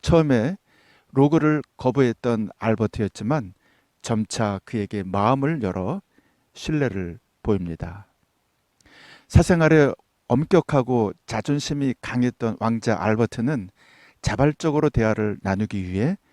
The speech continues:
로그를 찾아갑니다. 그들은 의사와 환자, 왕족과 평민 사이를 허문 진실된 우정을 나누며 친구가 됩니다.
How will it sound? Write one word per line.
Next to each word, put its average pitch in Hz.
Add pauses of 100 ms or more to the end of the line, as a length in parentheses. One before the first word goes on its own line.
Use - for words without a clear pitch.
(340)
로그를 101
찾아갑니다. 101 (640)
그들은 120 (340)
의사와 139
환자, 151 (480)
왕족과 113
평민 165
사이를 135
허문 156 (640)
진실된 156
우정을 113
나누며 95 (560)
친구가 120
됩니다. 90